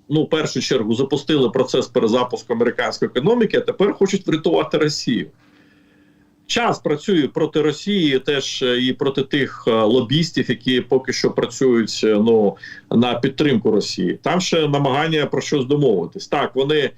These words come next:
намагаються дистанціюватися від України і Росії, ну, в тому числі.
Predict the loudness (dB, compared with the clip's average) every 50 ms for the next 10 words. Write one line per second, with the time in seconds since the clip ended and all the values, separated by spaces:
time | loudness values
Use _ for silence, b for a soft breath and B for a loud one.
0 | b b b b b -4 -2 0 0 0 0 0 0 0 0 -2 -2 -2 -2 -2
1 | -2 0 -2 -2 -4 -2 -4 -4 -2 -2 -2 -2 0 0 0 0 2 2 2 0
2 | 0 -2 -2 -2 -2 0 0 0 -2 -2 -2 0 2 2 2 2 4 4 4 4
3 | 4 2 0 -2 -6 -8 -8 -8 -8 -10 -12 -12 -16 _ _ _ _ -2 0 2
4 | 2 2 0 0 0 2 2 2 0 0 -4 -4 -2 0 0 2 2 0 -2